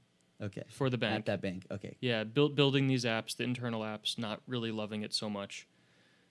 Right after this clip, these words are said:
Speaker 2: but exploring other options and building an app on the side ended up being, like, the calling that I was looking for this whole time.
Speaker 1: So what do you think it was? Um, you, you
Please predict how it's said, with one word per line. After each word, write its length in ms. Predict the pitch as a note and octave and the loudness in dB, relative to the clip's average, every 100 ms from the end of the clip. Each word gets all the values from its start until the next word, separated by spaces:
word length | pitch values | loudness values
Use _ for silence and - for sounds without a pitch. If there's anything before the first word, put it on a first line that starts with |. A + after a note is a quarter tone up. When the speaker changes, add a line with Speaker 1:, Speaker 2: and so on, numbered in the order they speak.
| _ | _
Speaker 2:
but 320 | B2 B2 A2+ - _ _ | 0 2 2 0 _ _
exploring 520 | C#3+ - - C#3 C3+ B2 | -2 -2 4 6 6 6
other 200 | A#2 G#2+ | 4 0
options 540 | G#2+ - G#2 G#2 - - | -4 -4 -4 -4 -6 -6
and 420 | A#2 A2 G#2+ G#2+ - _ _ _ - | -6 -2 -4 -6 -12 _ _ _ -6
building 380 | B2+ C3 C3 B2 | 4 6 6 4
an 80 | A#2 | 4
app 240 | A2+ A#2+ | 0 -2
on 120 | A2+ | -2
the 60 | A2 | 0
side 460 | - G#2 A2 D#3+ G3+ - - | 0 0 0 0 -4 -8 -2
ended 260 | A#2+ A#2 | 0 0
up 120 | A2+ | -2
being, 360 | A#2 A#2 A2 G#2+ | 0 0 2 0
like, 260 | G#2 G2+ - _ _ _ _ _ - | -2 -6 -12 _ _ _ _ _ -4
the 120 | A#2+ | -4
calling 440 | A#2+ A#2 G#2+ G#2 | 0 2 2 0
that 100 | G#2 | -2
I 120 | G2+ G2+ | -4 -4
was 280 | G#2 - | -4 -4
looking 240 | G#2+ - G#2+ | -6 -6 -6
for 200 | - G2+ | -4 -4
this 140 | G2+ | 0
whole 160 | - - | -2 -2
time. 300 | - - B2+ _ _ _ _ _ _ - - _ | -6 -8 -10 _ _ _ _ _ _ -20 -20 _
Speaker 1:
So 160 | - C#3 | -4 0
what 160 | B2+ C#3+ | 4 6
do 60 | |
you 80 | D#3 | 4
think 260 | D3 D3 C3+ | 4 4 4
it 80 | |
was? 440 | G2 A#2+ A2+ G2 - | 2 4 4 2 -2
Um, 460 | - G2+ F#2+ F#2+ - - _ _ _ _ | -4 -2 0 -2 -6 -14 _ _ _ _
you, 440 | F#2+ G#2+ A2 G#2 F2+ | -4 0 0 0 -2
you 240 | G2 G#2 | -2 -4